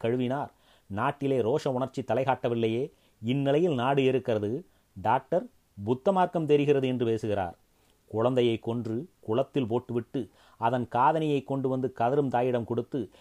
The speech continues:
"இதை அணிந்து கொண்டு உன் அருமை குழந்தை துள்ளி விளையாடுவதை இப்போது நினைத்து கொண்டாலும் என் நெஞ்சம் வெடித்துவிடும் போலிருக்கிறது" என்று கூறிடும் கதை போல,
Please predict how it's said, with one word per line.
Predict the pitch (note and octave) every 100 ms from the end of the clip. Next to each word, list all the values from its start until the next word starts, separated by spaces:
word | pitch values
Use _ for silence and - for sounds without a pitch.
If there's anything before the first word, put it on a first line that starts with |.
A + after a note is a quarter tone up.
| -
"இதை | B2+ C3+ A#2
அணிந்து | B2 E3+ D3+
கொண்டு | D3 C3+
உன் | C3 A#2
அருமை | A#2 C#3+ E3 C3+
குழந்தை | B2+ C#3+ D3 B2
துள்ளி | C3 D#3 E3
விளையாடுவதை | C3+ C3+ C3+ C3 B2 A#2+
இப்போது | A2+ - D#3 D#3 C#3+
நினைத்து | D3 D3+ D3
கொண்டாலும் | - D3+ C#3+ C#3+ F3
என் | C#3 C3
நெஞ்சம் | A#2+ D#3 D#3 A#2+
வெடித்துவிடும் | C3+ D#3 D#3+ D3+ B2
போலிருக்கிறது" | C#3+ D3 C#3+ C#3 C#3
என்று | C3 A#2+
கூறிடும் | C3 C#3 B2+
கதை | A2+ A#2+
போல, | A#2+ A2 F#2+